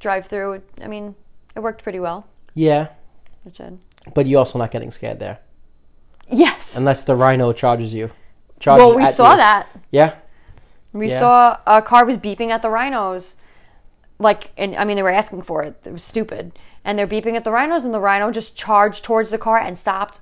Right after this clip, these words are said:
Speaker 1: an inch. It was like, it was, it was like, "You wanna go? You wanna go?" <laughs>
Speaker 2: Yeah. Um, so, yeah, so I'm on the Headless Horseman website now.
Speaker 1: Mm-hmm.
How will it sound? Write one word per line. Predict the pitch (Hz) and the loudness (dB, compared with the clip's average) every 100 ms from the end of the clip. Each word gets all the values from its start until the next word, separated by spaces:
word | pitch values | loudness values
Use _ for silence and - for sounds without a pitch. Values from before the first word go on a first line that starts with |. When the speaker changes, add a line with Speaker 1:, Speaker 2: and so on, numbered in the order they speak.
| - | -16
Speaker 1:
an | 185 | -12
inch. | - 180 - - - - - - | -8 -10 -10 -18 -20 -20 -20 -2
It | 226 | 0
was | 233 | 2
like, | 220 | 2
it | 226 | 0
was, | 202 - - | -4 -8 -12
it | - | -8
was | 190 | -8
like, | 185 180 | -8 -8
"You | 190 | -10
wanna | 180 180 | -8 -8
go? | 180 214 294 - - | -6 -8 -10 -20 -18
You | 190 | -8
wanna | 202 185 | -6 0
go?" | 185 - - - - | 2 2 2 -2 -6
<laughs> | |
Speaker 2:
Yeah. | 123 123 156 - - - 214 214 - - - - - - | -6 -6 -6 -12 -18 -12 -12 -12 -18 -20 -20 -20 -20 -16
Um, | - 123 120 120 117 - | -10 -6 -4 -4 -8 -12
so, | - 139 | -6 0
yeah, | 147 139 | 2 2
so | - 127 | 2 0
I'm | 123 127 | 0 -4
on | - 135 | -6 -4
the | 131 | -4
Headless | 123 127 127 - | -6 -6 -8 -6
Horseman | 131 - 139 | -8 -8 -8
website | 127 120 139 135 | -8 -6 -8 -6
now. | 151 117 127 151 | -6 -6 -8 -10
Speaker 1:
Mm-hmm. | 208 190 180 | -14 -16 -18